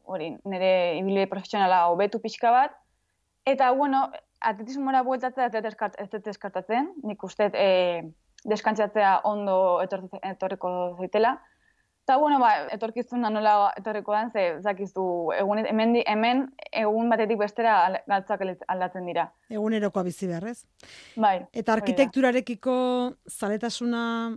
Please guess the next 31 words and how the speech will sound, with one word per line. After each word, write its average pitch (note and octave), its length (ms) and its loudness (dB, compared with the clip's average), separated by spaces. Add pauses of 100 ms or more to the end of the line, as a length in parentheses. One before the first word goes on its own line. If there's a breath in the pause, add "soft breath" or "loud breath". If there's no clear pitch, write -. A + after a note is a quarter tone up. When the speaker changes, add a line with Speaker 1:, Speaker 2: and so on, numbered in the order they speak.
(120)
Speaker 2:
asetzeko A3 600 -6
edo A#3 260 -6
sortu A3+ 380 -6
duzu A#3 640 -4 (100)
Deco G#3 300 -4
Waves G#3+ 640 -4 (100)
bloga? G#3 580 -4 (300)
Speaker 1:
Bai, F3+ 180 -10
bloga. F#3 380 -4 (180)
Speaker 2:
<laughs> G#3 420 -8 (200)
Speaker 1:
Bai. G#3 260 2 (160)
Speaker 2:
Barne G#3+ 340 -2
diseinua A#3 440 0
Speaker 1:
Hasi- B3+ 80 4
Speaker 2:
eta A#3+ 100 2
dekorazioa G#3+ 520 -2
lantzen A3 260 -4
dituzu? A3 420 -10 (800)
Speaker 1:
Bai, A3+ 280 4
eske A3+ 200 -4
hori A#3 180 4
da A#3+ 220 2 (460)
gustatzen G#3+ 440 -8
zaitena. G3 500 -2 (680 soft breath)
Eta A3+ 300 4
orduan, B3+ 240 2
ba, G#3+ 200 4
honera G#3+ 240 0
etorri B3+ 220 -4
nintzen, C4+ 600 0
eta F#3+ 340 2